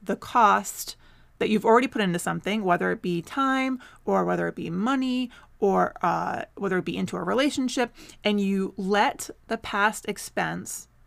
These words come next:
dictate your future decisions. And that, for some reason, just was like, <sighs> like, mind blown. Wow, how many times have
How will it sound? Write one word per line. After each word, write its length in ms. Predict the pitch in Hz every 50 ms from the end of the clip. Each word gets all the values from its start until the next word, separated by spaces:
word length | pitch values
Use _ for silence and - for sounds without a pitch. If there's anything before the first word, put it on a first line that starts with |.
| - - -
dictate 640 | 175 156 214 220 220 - - - 202 180 175 - -
your 120 | 185 180
future 640 | 165 - - - 190 190 175 - - 175 170 175 - 254
decisions. 720 | - 175 170 - - - - - - - - - - - _ - - - - - - - - - - - - -
And 480 | 214 214 208 196 196 190 185 175 - - - _ - - _ _ _ _ _ - _ _ _ _ _ _ _ -
that, 440 | 220 - 214 208 247 330 330 - -
for 160 | - 254 240
some 340 | - - 240 240 254 247 240
reason, 520 | 233 226 208 202 196 175 165 165 - - -
just 280 | - - 202 190 - -
was 240 | 185 170 156 - -
like, 380 | 175 165 160 165 165 - - - - - - _ _ _ _ _ -
<sighs> 280 | - - - - -
like, 180 | - 196 214 -
mind 520 | 208 202 202 202 202 208 214 233 233 233
blown. 580 | 233 226 208 208 196 185 175 175 175 190 214 214 - - - - - _ - - - - - - - -
Wow, 580 | 208 202 240 254 254 254 247 233 208 185 165 -
how 340 | - - - 269 294 320
many 160 | 330 339 330 302
times 540 | - - 240 214 208 202 208 220 214 - - _
have 480 | - - - - 214 208 202 202 190